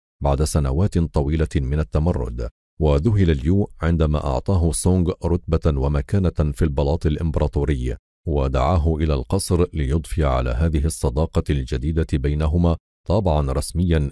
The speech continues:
يدشنه بالشراب. وعندما تناول ليو الكأس التي قدمها له سونغ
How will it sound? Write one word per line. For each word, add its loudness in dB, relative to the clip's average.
يدشنه 0
بالشراب. -2
وعندما 2
تناول 2
ليو 0
الكأس -2
التي 0
قدمها 0
له 2
سونغ 0